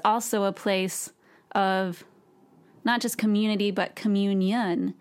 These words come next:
and with God being a Trinitarian God, and we see a part of that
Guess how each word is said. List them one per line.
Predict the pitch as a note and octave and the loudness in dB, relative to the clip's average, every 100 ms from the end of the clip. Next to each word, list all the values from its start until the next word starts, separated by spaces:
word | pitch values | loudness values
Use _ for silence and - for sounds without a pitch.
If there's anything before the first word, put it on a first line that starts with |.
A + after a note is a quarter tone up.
| - - - - - | -18 -20 -20 -8 -2
and | F#3+ F3+ F3+ | 0 0 0
with | F3+ F3+ E3+ - - _ _ | 0 -4 -6 -18 -20 _ _
God | - G3 G3 F#3 | -2 0 0 -2
being | F#3 F3+ F3+ F3+ F3+ | -2 0 0 -2 -4
a | G3+ F#3 | -4 -6
Trinitarian | F3+ A3 G#3 - G#3+ G#3+ F#3 F3 | -2 -2 -2 -2 -2 0 0 -2
God, | F3 E3+ - - | -2 -2 -4 -2
and | F3+ F3+ | -2 0
we | F#3+ | -2
see | E3+ - E3+ | -4 -4 -2
a | F3 | -2
part | F3+ F#3+ | -2 -2
of | F3+ | 0
that | G3 G3+ | 0 -2